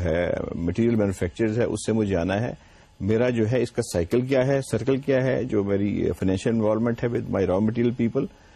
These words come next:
تو آپ out of your excitement اپنی انوینٹری کو فٹا بہت جلدی سے، یعنی ایک دم سے آپ جو ہے اس کو کر کے، خالی کر کے مارکیٹ میں پھینک دیتے ہیں، چونکہ آپ کی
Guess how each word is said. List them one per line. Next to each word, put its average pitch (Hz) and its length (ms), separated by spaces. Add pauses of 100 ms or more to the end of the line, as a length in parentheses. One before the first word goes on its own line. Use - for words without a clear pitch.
(260)
تو - 160
آپ 120 240 (800)
out 123 160
of 135 220
your 117 60
excitement 117 760
اپنی 110 220
انوینٹری 101 460
کو 127 220 (480)
فٹا 139 400 (160)
بہت 127 180
جلدی 120 360
سے، 107 180
یعنی 98 240
ایک 98 220
دم 147 160
سے 107 200
آپ 92 160
جو 90 140
ہے 90 160
اس 90 260
کو 87 400
کر 90 160
کے، 87 360 (180)
خالی 104 320
کر 98 160
کے 104 140
مارکیٹ 92 380
میں 95 120
پھینک 107 280
دیتے 110 260
ہیں، 107 120
چونکہ 101 300
آپ 87 200
کی 98 60